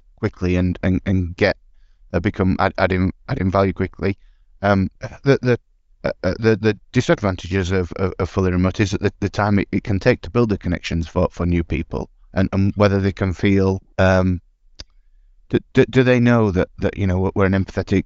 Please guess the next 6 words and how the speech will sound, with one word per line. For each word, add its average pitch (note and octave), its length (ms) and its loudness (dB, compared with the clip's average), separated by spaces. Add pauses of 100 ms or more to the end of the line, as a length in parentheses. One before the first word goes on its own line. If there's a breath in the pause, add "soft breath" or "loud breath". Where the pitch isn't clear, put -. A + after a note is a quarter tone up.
vulnerable G2 520 4
organization F#2 640 -2
prepared F#2+ 380 -2
to F#2+ 120 -4
share G#2 540 0
things? F2+ 340 -4